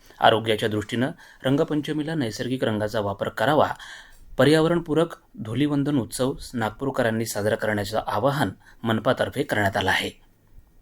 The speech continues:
नागपुरात होळीच्या दुसऱ्या दिवशी धुळवड निमित्त चणे वाटण्याची प्रथा आहे.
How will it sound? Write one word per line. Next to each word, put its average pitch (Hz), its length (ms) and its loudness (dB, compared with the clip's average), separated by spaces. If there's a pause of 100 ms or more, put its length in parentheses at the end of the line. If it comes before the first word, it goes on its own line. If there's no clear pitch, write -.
(920)
नागपुरात 147 460 4
होळीच्या 135 400 6
दुसऱ्या 135 280 2
दिवशी 131 360 0
धुळवड 117 400 0
निमित्त 113 460 0
चणे 117 320 0
वाटण्याची 104 420 0
प्रथा - 360 0
आहे. - 100 0